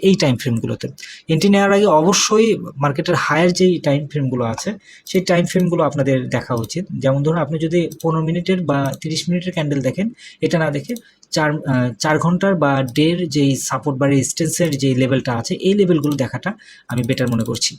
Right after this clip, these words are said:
আচ্ছা, এরপর ধরুন এন্ট্রি নেওয়ার আগে এটা তো অবশ্যই দেখবেন, সাপোর্ট রেজিস্ট্যান্স হচ্ছে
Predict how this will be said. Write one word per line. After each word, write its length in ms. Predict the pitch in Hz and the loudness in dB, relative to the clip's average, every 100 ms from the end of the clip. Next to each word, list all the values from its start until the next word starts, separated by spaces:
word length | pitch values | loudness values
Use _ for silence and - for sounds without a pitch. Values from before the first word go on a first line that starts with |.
| _ _ _ _ _ _ - - _ _ _ - _ | _ _ _ _ _ _ -20 -20 _ _ _ -20 _
আচ্ছা, 160 | 127 - - | -8 -8 2
এরপর 400 | 175 190 208 226 208 | 2 4 6 6 6
ধরুন 420 | 185 196 156 208 - | 4 4 4 0 -2
এন্ট্রি 220 | 175 170 | 0 2
নেওয়ার 220 | 196 196 170 | 2 2 2
আগে 180 | 185 254 | 0 -2
এটা 200 | 156 160 | -2 -2
তো 80 | 165 | 0
অবশ্যই 340 | 156 170 - 185 | 2 2 0 2
দেখবেন, 320 | 143 131 208 - - - - | 0 0 -2 -4 -16 -20 -8
সাপোর্ট 320 | - 151 165 | -2 0 2
রেজিস্ট্যান্স 340 | 185 - 202 - | 2 2 0 0
হচ্ছে 200 | 196 - | 0 0